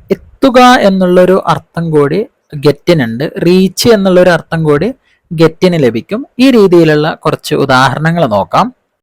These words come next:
പത്ത് മിനിറ്റിനുള്ളിൽ ഞാൻ അവിടെ എത്തും എന്നെങ്ങനെ പറയാൻ പറ്റും? I will get there within ten minutes. പത്ത് മിനിറ്റിനുള്ളിൽ ഞാൻ അവിടെ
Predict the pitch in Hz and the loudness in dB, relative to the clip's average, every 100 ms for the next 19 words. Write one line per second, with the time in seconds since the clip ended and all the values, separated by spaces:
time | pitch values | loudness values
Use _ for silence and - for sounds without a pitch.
0 | _ _ _ _ _ 214 - _ 277 277 | _ _ _ _ _ -2 -2 _ 2 4
1 | 240 220 - 247 226 202 190 226 - 180 | 4 2 -2 2 4 6 4 2 0 2
2 | 185 202 190 180 190 165 160 _ - 254 | 2 4 4 4 4 4 0 _ -2 2
3 | 226 180 170 170 143 123 117 110 120 127 | 2 0 0 2 0 0 -4 -6 -10 -14
4 | _ - 190 233 254 254 175 190 180 147 | _ -2 2 4 4 2 2 0 0 0
5 | 180 170 131 185 - _ - 180 170 208 | 2 4 2 0 -8 _ -6 -2 0 0
6 | 220 208 170 160 156 123 113 - - - | 0 0 0 0 0 0 -2 -4 -8 -10
7 | _ 165 - - 180 165 165 - 165 160 | _ -4 -2 -2 0 0 -2 -4 -2 2
8 | 180 285 - 165 147 143 139 123 123 | 2 0 -2 -2 0 2 0 -2 2